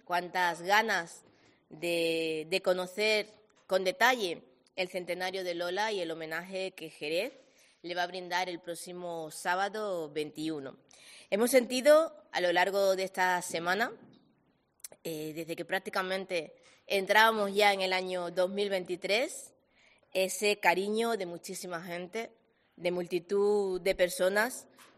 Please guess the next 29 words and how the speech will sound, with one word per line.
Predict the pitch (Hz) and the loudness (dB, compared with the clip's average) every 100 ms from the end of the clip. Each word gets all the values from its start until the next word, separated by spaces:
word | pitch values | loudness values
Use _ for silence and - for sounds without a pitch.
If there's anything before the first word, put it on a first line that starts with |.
| - | -8
que | 185 | -8
están | 170 185 196 | 0 0 0
deseando | 196 190 170 175 190 190 | -2 0 0 0 -2 -2
sumarse | - 160 160 165 - 185 180 170 - | -6 -6 -6 -6 -6 -4 -2 -2 -4
al | 151 | -2
año | 151 170 170 160 | -2 -2 -2 2
Lola, | 170 165 143 - _ _ _ | 2 2 -2 -8 _ _ _
de | - 170 | -6 -6
sumar | 180 175 190 202 | -4 0 0 -2
sus | 196 | -6
propuestas | - 175 160 202 277 - 339 440 - - - - - | -4 -4 -2 -2 -2 -4 -4 -4 -8 -18 -20 -18 -2
a | 170 | 0
las | 170 170 | 0 -2
que, | - 165 160 156 151 127 - - | -8 -4 -2 -2 -4 -6 -12 -18
bueno, | 156 151 | -18 -4
ya | 185 | -2
tenemos | 185 180 175 | 0 -2 -4
prevista | 175 165 180 175 | -6 -6 -4 -4
el | |
ayuntamiento, | 165 165 170 180 180 190 254 - - _ - | -4 -4 -6 -8 -8 -8 -12 -14 -20 _ -6
pero | 196 226 | 0 0
que | 233 190 - - | 0 -2 -4 -6
de | 185 | 0
verdad | 180 175 | 2 2
os | 202 247 | 2 2
aseguro | 226 214 240 | 0 2 0
que | 208 | -2
cada | - 180 165 | 2 2 2
día | 170 233 311 | -2 -4 -8